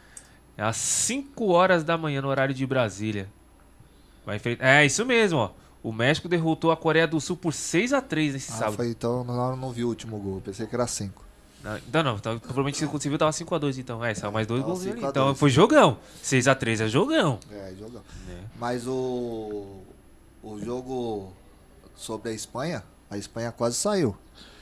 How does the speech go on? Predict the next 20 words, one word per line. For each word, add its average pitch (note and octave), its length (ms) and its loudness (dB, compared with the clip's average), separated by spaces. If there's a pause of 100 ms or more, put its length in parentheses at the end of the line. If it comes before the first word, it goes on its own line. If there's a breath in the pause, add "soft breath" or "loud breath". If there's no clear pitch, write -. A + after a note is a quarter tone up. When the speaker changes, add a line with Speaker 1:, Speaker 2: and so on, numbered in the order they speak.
(240 loud breath)
Speaker 2:
O G#2+ 920 2
time, B2+ 300 2 (140)
eh, A2+ 160 4 (160)
deu B2+ 200 6
no C#3+ 120 0
finalzinho, D3+ 520 2
faltando, C#3 720 2 (560 soft breath)
teve, C#3 280 4
deve, C#3+ 180 6
teve D#3 200 4
acréscimo D#3 360 2
de C#3 80 -2
cinco E3+ 320 -2
minutos. D#3+ 520 2 (800)
O, A#2 960 2
a - 100 -14
Costa C#3 220 0
do B2+ 40 -8
Marfim, B2 220 -6
né? F3 140 -4